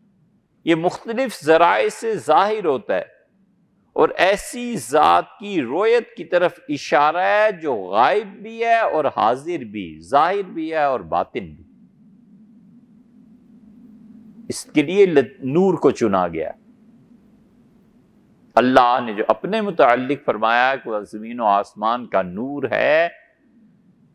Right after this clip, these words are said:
यह आयत करीमा मुतशाबिहात में से है, इसकी हकीकत के पीछे पढ़ना ही नहीं चाहिए। जितना भी नूर दुनिया में देखा और पाया गया है, सब का सब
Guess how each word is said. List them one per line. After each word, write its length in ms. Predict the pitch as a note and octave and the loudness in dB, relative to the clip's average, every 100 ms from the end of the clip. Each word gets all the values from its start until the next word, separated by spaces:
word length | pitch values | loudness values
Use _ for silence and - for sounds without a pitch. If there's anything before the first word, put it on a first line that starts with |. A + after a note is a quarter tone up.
| _ _ B2+ | _ _ 4
यह 140 | C3+ | 6
आयत 260 | B2+ C3 - | 6 0 -2
करीमा 560 | B2+ C3+ B2 C3+ E3 F3 | -2 -2 -2 -2 -2 -2
मुतशाबिहात 1000 | D3+ B2+ - A2+ G#2 G2 G#2 A2 B2 G#2 | -2 -4 2 2 2 0 2 2 2 -6
में 80 | G#2+ | -18
से 240 | - C3 | -8 -2
है, 120 | C#3 | -2
इसकी 280 | A2+ - A2+ | -4 -10 -8
हकीकत 460 | G#2+ A2 A#2 B2 - | -8 -8 -8 -8 -6
के 80 | A#2 | -10
पीछे 300 | A2 - - | -8 -4 -2
पढ़ना 340 | A2 B2+ C3+ | 2 0 0
ही 160 | C#3 C3 | -4 -6
नहीं 160 | A2 | -8
चाहिए। 360 | F2 E2+ E2 - _ _ - _ _ _ _ _ _ - _ - - - - - - - _ - _ _ - - _ | -8 -8 -8 -16 _ _ -20 _ _ _ _ _ _ -20 _ -20 -20 -20 -20 -20 -20 -20 _ -20 _ _ -20 -20 _
जितना 640 | - G3+ G#3 B3+ C4 C#4+ C#4+ | 0 0 4 4 4 4 2
भी 240 | G3+ G#3+ | 0 0
नूर 640 | F3 C#3 C#3+ D#3+ F3 E3 A2+ | 0 2 2 4 4 4 2
दुनिया 540 | F2+ C3 D3+ D#3+ E3 | 0 -2 0 0 0
में 280 | D3+ B2+ F#2 | 0 -2 2
देखा 540 | A#2+ B2 - D3+ D3+ | 2 2 2 2 2
और 280 | - B2+ G#2+ | 2 0 2
पाया 360 | A2+ A#2 B2+ B2+ | 2 4 4 0
गया 400 | A2+ A2 A2+ G#2+ | -2 -4 0 0
है, 380 | A2+ C#3+ E3 D#3 | 0 0 -2 -4
सब 680 | - - - G3 G#3 - - | -12 -20 -2 -2 -2 -8 -2
का 160 | B2+ A2 | 0 0
सब 680 | - - D#3+ F#3 E3+ D#3+ | -4 0 0 0 -4 -20